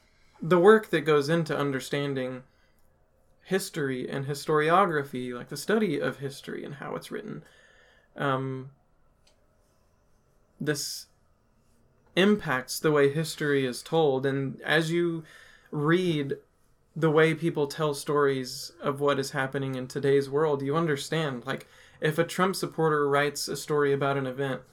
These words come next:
it's going to look different from a story written by a liberal about that same exact event.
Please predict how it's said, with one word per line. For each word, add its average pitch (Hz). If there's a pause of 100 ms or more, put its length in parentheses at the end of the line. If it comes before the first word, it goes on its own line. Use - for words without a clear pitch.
(140)
it's 160
going 170
to 165
look 151
different 156
from 139
a 131
story 135
written 131 (400)
by 131
a 131 (180)
liberal 139 (880)
about 131 (140)
that 143
same 151
exact 127
event. 131